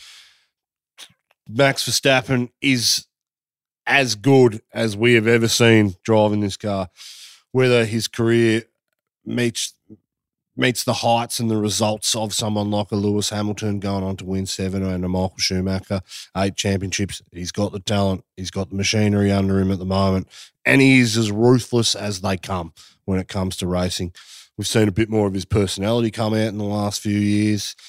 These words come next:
He's, I think he's, I think he's very settled in his own skin.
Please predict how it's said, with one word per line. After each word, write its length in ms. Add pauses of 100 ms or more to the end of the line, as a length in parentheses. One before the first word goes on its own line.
(220)
He's, 440
I 40
think 280
he's, 280 (220)
I 40
think 240
he's 140
very 220
settled 500
in 120
his 160
own 200
skin. 520